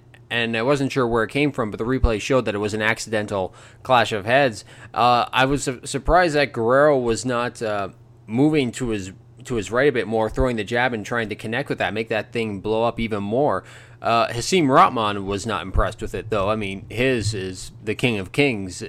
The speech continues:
when it comes to, uh, hematomas. But, um, no, in the ninth round, uh, Thurman was able to let his hands go. He, it, it was a one-sided fight, but you could tell that Guerrero was not gonna take the John Molina route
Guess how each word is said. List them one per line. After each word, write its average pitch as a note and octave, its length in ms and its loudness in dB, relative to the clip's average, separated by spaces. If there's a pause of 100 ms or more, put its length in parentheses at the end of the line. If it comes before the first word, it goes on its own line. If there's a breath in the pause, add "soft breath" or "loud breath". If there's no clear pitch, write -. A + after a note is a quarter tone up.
when G2 160 -8
it F#2+ 100 -8
comes G2 380 -6
to, G2+ 300 -4
uh, F2+ 80 -4
hematomas. G2 720 -2 (480 loud breath)
But, D3 240 8
um, D#3+ 400 8 (800)
no, E3 380 6
in C#3 220 4
the C3+ 100 4
ninth D3 280 2
round, D#3+ 440 4
uh, A#2+ 160 2
Thurman D#3+ 560 2
was B2 320 -2 (160)
able C#3+ 240 4
to C3 360 -4
let C3 160 4
his C#3+ 160 2
hands C#3 300 2
go. E3+ 240 2
He, E3+ 400 -4 (880 loud breath)
it, G#3 160 0
it G3+ 140 10
was G#3+ 160 8
a G#3 40 8
one-sided A3 600 4
fight, G3+ 260 4
but D3+ 320 6
you F#3 160 2
could C4+ 180 4
tell F3+ 280 6
that C#3 260 4
Guerrero D#3 560 6
was B2 240 0
not D3 220 2
gonna C#3 160 4
take B2+ 180 0
the B2 80 0
John B2+ 300 4
Molina B2 360 2
route A#2 320 0